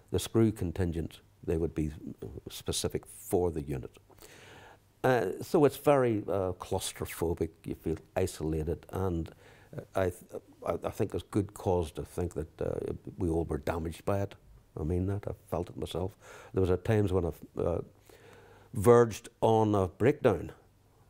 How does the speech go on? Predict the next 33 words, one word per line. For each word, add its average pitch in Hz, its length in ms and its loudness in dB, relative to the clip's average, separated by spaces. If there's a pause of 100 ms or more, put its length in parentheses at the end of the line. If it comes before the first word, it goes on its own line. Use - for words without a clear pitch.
(180)
I - 20 -4
was 82 160 -6
that 113 200 -2
close 104 300 -4
to 69 140 -4
it. - 160 -10 (380)
I - 40 -8
felt 90 320 -6
it, - 140 -14
you 87 80 -6
know. 78 160 -6 (400)
But 123 180 6
I, 120 280 2
I 120 60 4
ended 127 220 2
up, - 280 -2
uh, 90 180 2 (1040)
spending 95 460 -2
four 110 320 4
years 101 340 2
in 87 180 -2
two 98 400 0
units, 92 480 -2 (100)
so 85 160 -2
eight - 220 -4
years 85 240 -4
in 82 120 -6
total 90 340 -6
in 76 60 -4
the 73 100 -4
units, - 420 -8 (880)
uh, 85 160 0
before 104 600 2